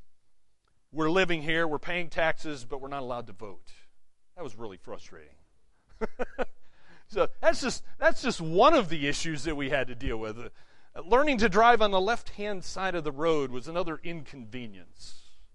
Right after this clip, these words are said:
That was difficult. It took me about two years for my mind to kind of switch and to, to get used to that. In fact, I remember driving, I was driving down Victoria Street,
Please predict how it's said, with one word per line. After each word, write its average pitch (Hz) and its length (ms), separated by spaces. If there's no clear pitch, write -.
That 214 120
was 156 140
difficult. 131 460
It - 40
took - 180
me 139 100
about 113 280
two 165 240
years 135 400
for 120 160
my 113 140
mind 127 320
to 110 40
kind 123 200
of 98 60
switch 123 540
and 101 200
to, 113 220
to 131 100
get 113 220
used 131 320
to 110 100
that. 104 220
In 107 60
fact, 147 260
I 170 40
remember 180 360
driving, 147 720
I - 20
was 110 100
driving 143 340
down 123 220
Victoria 120 560
Street, 107 540